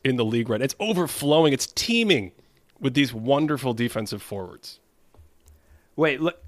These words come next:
Speaker 2: two, like, you're saying the same award, or you'd, like, split it apart, like, perimeter defensive player of the year
Speaker 1: No,
Speaker 2: and
Speaker 1: no,
Speaker 2: interior
Speaker 1: all
Speaker 2: def-
Speaker 1: defensive teams. There's only two of them.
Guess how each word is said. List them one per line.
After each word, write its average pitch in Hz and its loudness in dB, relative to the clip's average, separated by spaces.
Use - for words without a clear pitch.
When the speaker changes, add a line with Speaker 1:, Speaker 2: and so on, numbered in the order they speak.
Speaker 2:
two, 247 0
like, 180 2
you're 175 4
saying 170 2
the 135 -2
same 175 2
award, 202 4
or 175 4
you'd, 135 2
like, 127 -2
split 175 -2
it 131 0
apart, 120 2
like, 123 -4
perimeter 208 4
defensive 143 0
player 131 2
of 113 -6
the 123 -6
year 123 0
Speaker 1:
No, 208 6
Speaker 2:
and 262 6
Speaker 1:
no, 269 8
Speaker 2:
interior 233 6
Speaker 1:
all 196 8
Speaker 2:
def- - 4
Speaker 1:
defensive 175 0
teams. 87 -6
There's 135 -2
only 165 4
two 185 4
of 110 2
them. 82 -10